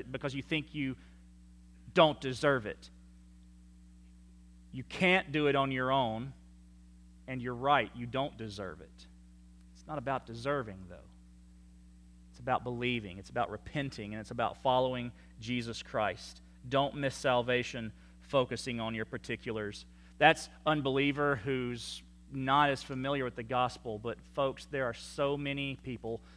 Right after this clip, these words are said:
sitting in church today that are so familiar with the gospel that you've never responded to it.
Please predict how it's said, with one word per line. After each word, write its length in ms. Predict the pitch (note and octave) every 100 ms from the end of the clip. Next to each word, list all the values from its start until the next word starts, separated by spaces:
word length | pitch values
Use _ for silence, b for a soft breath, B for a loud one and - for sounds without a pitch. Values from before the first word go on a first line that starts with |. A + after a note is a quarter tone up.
| B
sitting 400 | - D3+ C#3 C#3+
in 100 | C#3
church 400 | - C#3+ C#3+ -
today 380 | D3 A2 F#2 F2+ - - - - - - - - - - B B B B
that 100 | -
are 60 | A#2
so 680 | - - D3 C#3+ D3+ D#3 D3 -
familiar 520 | - C#3 C3 C#3 D3+ D#3+
with 180 | D#3
the 80 | -
gospel 560 | C#3+ A#2+ G#2+ - - A2+
that 180 | A2+ -
you've 160 | G#2
never 260 | G#2+ A#2 A2+
responded 600 | A2+ - A2 G2+ G2 G2
to 120 | - F2+
it. 240 | F2+ -